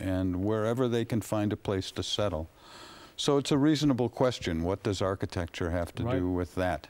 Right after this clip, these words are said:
Speaker 1: It's, it's survival. Um, but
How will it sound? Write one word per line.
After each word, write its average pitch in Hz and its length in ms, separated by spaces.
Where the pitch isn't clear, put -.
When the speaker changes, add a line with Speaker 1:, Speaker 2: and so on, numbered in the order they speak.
Speaker 1:
It's, - 380
it's 87 260
survival. 92 720
Um, 98 600
but 127 400